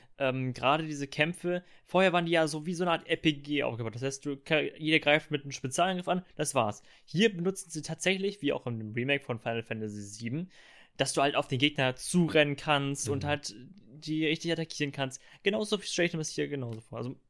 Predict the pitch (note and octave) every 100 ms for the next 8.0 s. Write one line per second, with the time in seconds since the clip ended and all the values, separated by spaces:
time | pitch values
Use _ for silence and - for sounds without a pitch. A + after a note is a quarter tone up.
0 | - _ - - C#3+ F3+ G3 F3 F3+ E3+
1 | - D3+ D3+ D3 C#3+ D3+ C3 D3+ E3+ D3+
2 | C3 - C3 - A#2 G#2+ G#2 G#2 G#2 -
3 | _ - - - - A2+ G#2+ - - _
4 | - C3 - - - _ _ G2+ G#2+ C3
5 | B2 A2 E2+ - - G#2+ A#2+ C3 G#2 G2+
6 | - F#2+ - G2 E2+ E2 D#2+ D#2+ - -
7 | - _ _ _ _ - G2 - -